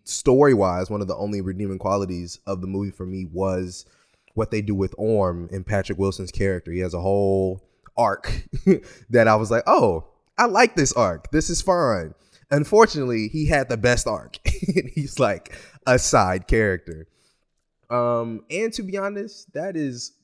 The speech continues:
that is about as a lot of the positivity I can speak about this film, 'cause everything else is like a shell. It is a legit placeholder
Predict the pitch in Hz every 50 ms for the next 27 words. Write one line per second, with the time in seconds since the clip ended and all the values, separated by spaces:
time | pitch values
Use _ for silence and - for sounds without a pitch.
0 | _ - 160 185 202 190 160 151 143 127 117 104 120 120 139 147 147 131 117 107
1 | 104 _ _ _ _ _ _ - 90 87 107 98 - - - 107 110 113 139 151
2 | 139 120 104 - 127 120 135 135 123 104 107 - 127 127 143 139 139 120 110 110
3 | - 90 90 - - - 131 143 - 107 92 104 107 107 - 104 98 - - 117
4 | 120 127 135 143 147 151 - _ _ _ _ _ _ - 120 110 - - - 139
5 | 135 151 143 - 156 147 139 - 95 104 104 110 104 104 - - - - _ -
6 | 120 117 107 92 104 104 104 101 - 101 98 90 - 131 135 165 165 92 76 90
7 | 95 - _ _ _ - 110 113 113 113 110 117 113 113 113 117 107 98 - -
8 | - 107 101 98 104 95 95 90 92 95 90 92 98 98 92 90 92 123 143 139
9 | - - - - 156 160 165 - - 143 117 110 101 101 98 95 95 92